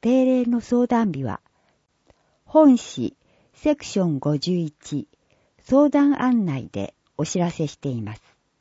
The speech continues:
問い合わせ、市民共同推進課。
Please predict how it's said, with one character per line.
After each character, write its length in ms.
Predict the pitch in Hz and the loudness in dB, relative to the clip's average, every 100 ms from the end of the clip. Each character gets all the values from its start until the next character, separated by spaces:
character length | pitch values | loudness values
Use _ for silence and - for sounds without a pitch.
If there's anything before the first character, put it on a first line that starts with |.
| _ _ _ _ _ _ _ _ | _ _ _ _ _ _ _ _
問 240 | 214 214 214 | 0 2 2
い 60 | |
合 80 | 196 | 0
わ 120 | 190 | -2
せ、 300 | - 180 - _ _ _ _ _ | -4 -6 -6 _ _ _ _ _
市 260 | - 214 | -6 0
民 260 | 233 294 320 | 2 2 2
共 300 | - 277 269 | 2 2 4
同 160 | 247 240 | 4 2
推 320 | - 214 208 | 0 -4 -4
進 320 | - 196 185 | -4 -6 -6
課。 320 | _ 175 170 | _ -8 -8